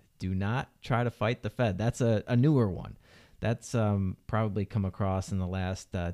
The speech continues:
ten, twelve years or something like that, since the Fed has been backstopping these markets.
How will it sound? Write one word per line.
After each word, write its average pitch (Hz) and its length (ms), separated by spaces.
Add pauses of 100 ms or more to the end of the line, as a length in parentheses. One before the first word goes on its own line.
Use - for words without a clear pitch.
ten, 90 400 (120)
twelve 90 360
years 92 320
or 82 80
something 85 340
like 76 200
that, 95 320 (440)
since - 300
the 90 100
Fed 92 300
has 87 240
been 80 340 (100)
backstopping 87 800
these 76 180
markets. 87 600